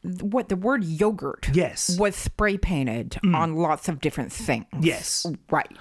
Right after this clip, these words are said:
Speaker 2: Doors, skips, walls.
Speaker 1: That's very odd.
Speaker 2: It's really, really strange. It's kind of weirdly Brightonian as well.
Speaker 1: That's, like, the most innocuous, like,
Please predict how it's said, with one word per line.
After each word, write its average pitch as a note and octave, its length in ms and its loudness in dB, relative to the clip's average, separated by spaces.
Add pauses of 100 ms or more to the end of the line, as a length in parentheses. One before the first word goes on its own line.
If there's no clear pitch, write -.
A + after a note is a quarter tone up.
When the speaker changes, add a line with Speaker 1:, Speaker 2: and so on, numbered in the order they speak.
(340)
Speaker 2:
Doors, C#3+ 720 2
skips, - 960 -2 (280)
walls. B2 600 2
Speaker 1:
That's F4+ 240 2
very A#4 260 2
odd. D3+ 460 0 (400)
Speaker 2:
It's G#3+ 180 2
really, C4+ 360 4
really A3 200 4
strange. E3 480 2
It's F#3 240 0
kind C4+ 240 2
of D#3 60 4
weirdly F#3 920 4 (160)
Brightonian F3+ 720 2
as F#2 140 -4
well. A#2+ 480 0 (400)
Speaker 1:
That's, F4 180 2
like, B4 180 2
the F#4+ 80 4
most G#3+ 360 0
innocuous, F3+ 840 0 (100)
like, - 440 -2